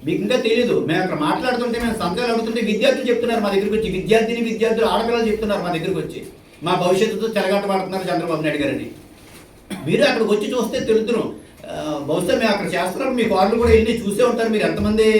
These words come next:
లే-, విద్యార్థిని విద్యార్థులు అక్కడికి వచ్చారో ఏంటో. మీకు, ఏ, మీరు వెళ్ళే అలా మేము చూసాం. మా బోస్ గారిది కానీ, మా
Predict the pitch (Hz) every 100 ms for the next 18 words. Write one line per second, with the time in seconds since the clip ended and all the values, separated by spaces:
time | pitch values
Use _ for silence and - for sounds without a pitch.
0 | 208 196 185 165 160 165 190 202 208 202
1 | 214 254 202 - - 165 196 190 165 160
2 | - 147 - - - - 143 147 135 127
3 | 127 151 190 180 277 233 233 190 175 208
4 | 226 - - - - - - - - -
5 | - - - - - 117 117 131 151 156
6 | 175 170 170 160 170 185 - - 143